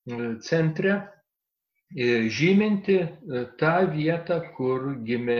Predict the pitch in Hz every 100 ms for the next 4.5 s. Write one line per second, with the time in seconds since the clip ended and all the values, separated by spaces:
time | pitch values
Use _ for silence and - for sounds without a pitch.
0 | 120 - 123 110 104 98 - _ _ _
1 | _ _ - - _ _ _ _ - 117
2 | 113 110 147 160 156 143 131 117 - -
3 | - - - 143 143 120 110 - 120 113
4 | 135 135 117 107